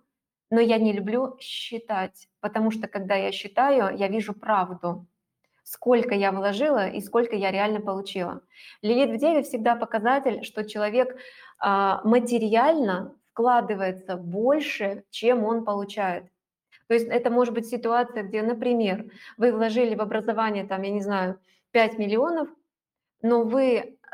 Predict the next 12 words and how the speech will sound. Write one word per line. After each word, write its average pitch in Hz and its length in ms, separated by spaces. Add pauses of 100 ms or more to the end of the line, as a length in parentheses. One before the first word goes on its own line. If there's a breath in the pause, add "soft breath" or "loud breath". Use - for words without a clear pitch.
заработали, 214 1080 (340)
там, 185 340
миллион. 208 720 (840)
То 233 80
есть 240 100
это 262 180
всегда 247 420
несопоставимо. 226 1000
Я 196 260
вкладываю 190 600
больше 202 680
финансово, 202 720